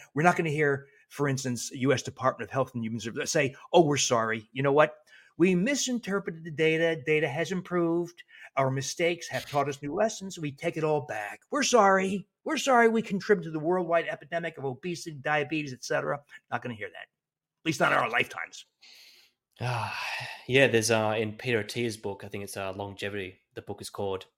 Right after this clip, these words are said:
Speaker 2: um, he talks about medicine three point oh and the shift being that medicine two point oh was all about, uh, uh, you come in with a, a huge problem that's been sitting there for ten, fifteen, maybe even twenty, thirty years in some cases,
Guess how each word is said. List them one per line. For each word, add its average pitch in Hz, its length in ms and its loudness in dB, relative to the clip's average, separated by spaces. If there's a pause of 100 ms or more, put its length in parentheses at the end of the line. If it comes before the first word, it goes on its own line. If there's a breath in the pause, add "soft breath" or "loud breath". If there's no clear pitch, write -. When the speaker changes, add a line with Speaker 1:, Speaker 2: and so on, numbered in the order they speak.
(100)
Speaker 2:
um, 95 480 -8
he 113 100 -8
talks 113 220 -2
about 101 240 -2
medicine 101 320 -6
three 104 200 -4
point 101 200 -8
oh 98 160 -6 (220)
and 101 180 -6
the 98 60 -6
shift - 340 -4
being 101 300 -4
that 98 240 -4 (440 soft breath)
medicine 120 300 0
two 190 200 0
point 127 180 0
oh 101 100 0
was 104 160 -4
all 110 140 0
about, 147 440 -8
uh, 98 420 -2 (580)
uh, 101 380 0 (220)
you 127 120 -8
come 127 200 -4
in 107 220 0
with 107 140 -4
a, 98 180 -4 (240)
a 110 140 -8
huge 151 360 0
problem 117 220 -2
that's 104 100 -8
been 107 160 -6
sitting 107 380 -2
there 98 200 -4
for - 120 -14
ten, 107 400 -6
fifteen, 104 420 -4
maybe 113 120 -4
even 104 120 -6
twenty, 113 280 -6
thirty 107 260 -4
years 101 320 -4
in 98 80 -14
some 104 160 -8
cases, 101 480 -6